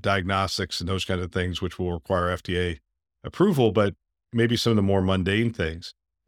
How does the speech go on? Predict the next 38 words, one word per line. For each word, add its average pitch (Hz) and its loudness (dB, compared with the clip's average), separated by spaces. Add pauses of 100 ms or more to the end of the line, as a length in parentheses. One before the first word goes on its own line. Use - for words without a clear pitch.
(140)
And, 104 0
and 104 2
so 101 2
it 92 0
begins, 90 -4
and 90 -6
then 92 -4
it 87 -6
becomes 87 -8
pervasive. 85 -8 (1200)
I'm 147 4
gonna 214 6
share 147 2
this 98 0
video 98 2
'cause 90 -4
I 98 2
think 147 -2
it's - -6
worth 101 0
watching, 85 -4 (380)
because 123 2
it's - -2
sobering 98 2 (120)
to 95 0
think 101 -2
of 85 -4
what 90 2 (160)
artificial 110 0
general 95 0
intelligence 90 0
can 92 0
bring 92 0
us, 82 -4
how 104 0
close 107 0
it 92 -2
is. 87 0